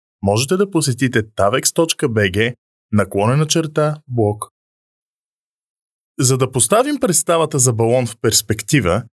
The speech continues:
цените на имотите нараснаха със средно седем цяло и три процента в Европейския съюз през второто тримесечие на две хиляди двадесет и първа година,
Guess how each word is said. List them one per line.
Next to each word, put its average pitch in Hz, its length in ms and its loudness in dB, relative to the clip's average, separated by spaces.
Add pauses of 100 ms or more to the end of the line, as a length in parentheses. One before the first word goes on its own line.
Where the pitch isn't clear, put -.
(320)
цените 190 320 0
на 240 100 2
имотите 175 460 0
нараснаха 160 600 0
със - 240 0
средно 175 380 0
седем 185 320 0
цяло 196 320 0
и 131 160 -2
три 196 200 -4
процента 123 560 0
в - 80 -6
Европейския 113 680 0
съюз 131 400 0
през 123 240 -2
второто 147 440 -2
тримесечие 123 680 0
на 120 100 0
две 113 200 2
хиляди 123 340 -2
двадесет 110 400 2
и 107 80 -14
първа 113 280 2
година, 95 460 0